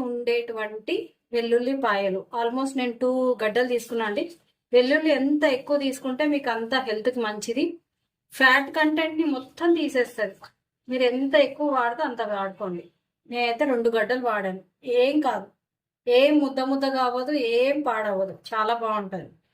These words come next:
ఫ్రిడ్జ్లో పెట్టుకోండి. నెక్స్ట్ వచ్చేసి సాల్ట్ కొద్దిగా వేసుకుంటున్నా అండి, కావాలంటే మళ్ళీ వేసుకుంటాను, మళ్ళీ టేస్ట్ చూసి వేసుకుంటాను.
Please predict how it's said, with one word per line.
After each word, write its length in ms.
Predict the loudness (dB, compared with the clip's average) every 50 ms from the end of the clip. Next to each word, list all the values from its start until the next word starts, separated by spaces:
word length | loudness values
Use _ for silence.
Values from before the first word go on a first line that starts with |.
| _ _ _ _ -2
ఫ్రిడ్జ్లో 300 | -2 -2 0 2 2 4 4
పెట్టుకోండి. 420 | 4 2 0 -4 -6 -4 -4 -4 -6 _ _ _ _ _ _ _ _ _ -20 _ _ _ _ _ _ _ _ _ _ _ _ _ -20 -20 -20 _ _ _ _ _ _ _ -2 2 2
నెక్స్ట్ 240 | 2 2 2 4 4
వచ్చేసి 420 | 4 4 4 2 2 2 0 -2 -4 -6 -6 -12 _ _ _ _ _ _ _ _ _ _ _ _ _ -14 -4
సాల్ట్ 380 | 2 4 4 4 4 2 -2 -8 _ _ _ -20 _ _ _ _ _ _ _ _ _ _ _ _ _ _ _ _ _ _ _ _ _ _ _ _ _ _ _ _ _ _ _ -20 -20 -6 0 2
కొద్దిగా 260 | 4 4 6 6 8 8
వేసుకుంటున్నా 580 | 8 8 6 2 -6 -8 -8 -6 -6 -4 -4 -4
అండి, 160 | -2 -4 -6 -8 -8 _ _ _ _ -2 2
కావాలంటే 420 | 4 4 4 4 2 0 0 0 0
మళ్ళీ 180 | 0 0 0 2 2 2
వేసుకుంటాను, 440 | 0 0 -6 -8 -6 -6 -8 -8 -10 -8
మళ్ళీ 140 | -4 -4 -2 0 2
టేస్ట్ 200 | 2 0 0 -2 -4
చూసి 180 | -4 -4 -2 0 0 2
వేసుకుంటాను. 540 | 0 0 -2 -6 -6 -6 -6 -6 -8 -10